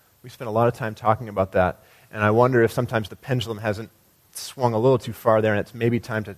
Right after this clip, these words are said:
for us to think back in that direction. But even today, having said that, even today, eternal life is not the focus of, of, um, my sermon. But I do think it would be, um,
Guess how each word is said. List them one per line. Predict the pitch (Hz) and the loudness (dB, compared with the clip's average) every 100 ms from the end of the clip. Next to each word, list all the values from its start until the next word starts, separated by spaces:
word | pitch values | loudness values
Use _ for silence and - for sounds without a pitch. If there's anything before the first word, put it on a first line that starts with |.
| _ | _
for | - - | -12 -2
us | 113 | -2
to | - | -2
think | - 113 _ _ _ - | -12 -12 _ _ _ 2
back | 113 110 | 4 4
in | 110 | 0
that | 92 | 2
direction. | 113 113 - 82 - - - | 2 2 -2 -14 -16 -16 2
But | 156 | 4
even | 226 208 180 | 6 4 4
today, | 170 180 202 123 123 165 - | 6 8 10 8 6 0 4
having | 147 110 | 4 4
said | - - 143 | -4 4 4
that, | 104 92 92 - - | 6 0 0 -6 -14
even | - 175 | 0 2
today, | 170 143 151 135 | 2 6 6 6
eternal | - 151 139 | 2 0 4
life | 123 120 | 4 2
is | 110 | 0
not | 120 - | 0 -2
the | |
focus | 113 135 127 127 | 0 0 2 0
of, | 123 107 - - | -2 -6 -10 2
of, | 113 110 107 - | 2 2 -4 0
um, | 107 101 101 92 | 2 2 -6 -14
my | - 107 | -16 -16
sermon. | - 135 95 101 _ _ _ _ _ _ _ _ _ _ _ _ - _ _ _ _ | -14 -14 -14 -16 _ _ _ _ _ _ _ _ _ _ _ _ -20 _ _ _ _
But | 131 | 4
I | |
do | 135 220 | 4 4
think | 262 254 | 4 4
it | 220 | 6
would | 180 | 6
be, | 165 175 - | 6 2 6
um, | 151 143 139 | 8 8 4